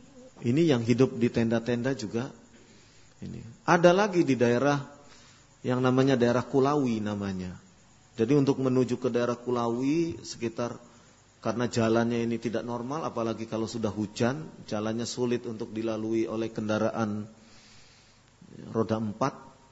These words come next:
Nah, di daerah Kulawi penduduknya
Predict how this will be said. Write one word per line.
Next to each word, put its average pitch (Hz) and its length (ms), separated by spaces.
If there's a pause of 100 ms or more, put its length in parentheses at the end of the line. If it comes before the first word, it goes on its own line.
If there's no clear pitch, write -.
(3750)
Nah, 98 160 (160)
di 117 160
daerah 120 320
Kulawi 156 720 (1500)
penduduknya 147 960